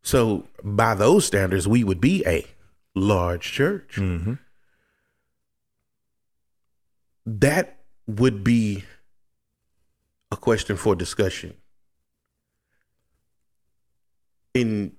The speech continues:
Speaker 1: waiting to hear from the Holy Spirit on, "Lord, have, do you have me here
Speaker 2: Mm-hmm.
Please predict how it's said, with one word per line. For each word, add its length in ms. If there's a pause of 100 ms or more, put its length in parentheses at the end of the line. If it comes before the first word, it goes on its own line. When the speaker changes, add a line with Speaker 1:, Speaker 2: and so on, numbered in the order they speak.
(120)
Speaker 1:
waiting 420
to 100
hear 200
from 180
the 60
Holy 200
Spirit 460
on, 260 (380)
"Lord, 220
have, 240
do 60
you 240
have 360
me 140
here 420 (120)
Speaker 2:
Mm-hmm. 260